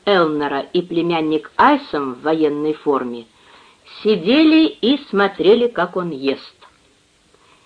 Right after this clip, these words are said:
До войны он был помощником Саймона на конюшне и вообще мальчиком на побегушках. Выполнял всю ту работу, которую Саймон под предлогом своей дряхлости и сыновнего долга Кэспи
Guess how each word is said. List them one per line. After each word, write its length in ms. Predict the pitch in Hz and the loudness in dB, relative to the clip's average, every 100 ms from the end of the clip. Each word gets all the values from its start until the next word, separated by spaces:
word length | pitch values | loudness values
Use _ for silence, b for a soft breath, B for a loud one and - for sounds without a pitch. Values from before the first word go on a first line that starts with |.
| b b b b _ - | b b b b _ 0
До 160 | 180 | 4
войны 280 | 214 269 311 | 6 6 6
он 160 | 330 285 | 4 4
был 200 | 311 302 | 4 4
помощником 760 | 285 277 320 - 185 170 151 - | 4 4 4 2 -4 -2 -4 -2
Саймона 540 | 160 156 160 180 190 190 | 2 2 2 0 -2 0
на 140 | 185 | -2
конюшне 680 | 196 180 180 190 - 226 247 | 0 0 2 0 -2 -2 -2
и 200 | - 190 | 2 2
вообще 420 | 175 165 - 294 | 2 0 0 2
мальчиком 600 | 220 175 151 - - 147 | 4 4 2 0 -6 -4
на 80 | 147 | -4
побегушках. 840 | 151 156 165 147 - - - - _ b b b b - | -2 0 0 -2 -4 -10 -12 -14 _ b b b b 0
Выполнял 560 | 185 196 226 269 311 | 2 6 6 6 4
всю 320 | 311 - 277 | 2 -4 -2
ту 180 | 277 269 | 0 2
работу, 380 | 269 240 277 262 | 2 2 0 0
которую 440 | 240 233 240 233 220 - | 0 2 6 4 4 2
Саймон 420 | 226 233 214 190 | 4 4 2 2
под 220 | 180 170 | -2 -2
предлогом 560 | 175 170 170 190 175 170 | -2 0 2 2 0 -2
своей 260 | 165 170 | 0 2
дряхлости 680 | 147 165 185 165 160 - 147 | 2 2 2 0 -4 -6 -6
и 120 | 143 | -4
сыновнего 540 | - 151 160 160 151 147 | -4 -2 0 -2 -2 0
долга 400 | 156 170 151 143 | 4 4 2 -2
Кэспи 640 | 160 175 175 - 190 | 0 0 -2 0 2